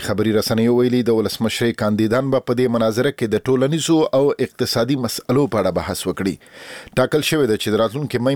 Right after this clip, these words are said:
میاشت په نولسمه نیټه د ولسمشرۍ تر انتخاباتو مخکې د جمهوري ریاست شپږ واړه کاندیدان په دریو مناظرو کې ګډون وکړي. د ایران ولسمشر حسن روحاني د دوهمې دورې لپاره کاندید دی او د تهران ښاروال محمد باقر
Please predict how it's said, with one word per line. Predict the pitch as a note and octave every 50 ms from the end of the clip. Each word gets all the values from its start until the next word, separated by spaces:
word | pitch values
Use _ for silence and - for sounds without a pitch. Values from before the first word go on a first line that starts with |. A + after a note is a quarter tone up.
| C3+
میاشت | C3 B2+ A#2 - - - A#2+
په | A2+ A2+
نولسمه | A#2 A#2 A2+ A#2 - - D#3+ C#3+ B2 G#2+
نیټه | G2+ F2 G2+ G2+ G2 F#2+
د | F#2+ G2
ولسمشرۍ | F#2+ G2 - - A#2 A#2 - - C#3 C3+ C3 - -
تر | B2 A#2 - A#2 G#2+
انتخاباتو | G2+ - B2 - - A2+ A2+ A#2+ A#2+ A2 - A2+ B2
مخکې | D3 - - - D3+ D3+ C3+ - - - - - - - A2 A2+
د | A#2 F#2+ A#2+
جمهوري | A#2+ A#2 A2 C3 E3 F3+ E3 D3+
ریاست | B2 G2+ - A#2+ G#2 - - - - A#2
شپږ | - - - E3 E3+ D3
واړه | D#3+ D#3 D#3 C3+ -
کاندیدان | D3 D3+ D3 C#3+ C#3 D3 D3 C#3+ C#3 - -
په | A2+ G#2 G2 F#2+
دریو | C3+ F3+ F3+ D3+ B2 A2
مناظرو | G#2 F#2 F2+ E2 G2 G2 G2 G2
کې | - A2+ G#2+ G2+ A#2+
ګډون | F#2 - C#2 B1+ C2
وکړي. | - - - D#2+ D#2 - _ - - - - - - - - - -
د | - F#2+ G2
ایران | G2 F#2+ F#2+ G2 F#2+
ولسمشر | G2 G2 - - A#2+ A#2+ - - A#2 A2+ G2 - A#2+
حسن | A2+ - C#3+ C#3 B2+ G#2+
روحاني | G#2 E2 F#2 G2 G#2+ B2 C#3+ C#3+
د | B2 A2 A#2+ A#2+ A2 F#2+ G#2
دوهمې | G#2 G2 A#2 C3+ C#3+ C#3 C3+ C3 A2+ F#2+ G2+
دورې | G#2 G#2+ A2+ D3 E3 C#3+ A#2
لپاره | - - G#2 F#2+ F#2+ - -
کاندید | G2+ G2+ G#2+ C3+ D#3 C#3+ B2 D#3
دی | D3+ D3+
او | D3 C#3 C#3
د | A#2 - B2+
تهران | B2 C3 D3+ E3 F#3 E3 - -
ښاروال | A#2+ G2 F#2+ F#2+ F#2+ F#2+ F#2+ G2 G2+
محمد | G2+ B2+ C#3 C#3 C#3 B2 A2+ G#2 G#2+
باقر | G#2+ G#2 - - D3+ C#3+ C#3+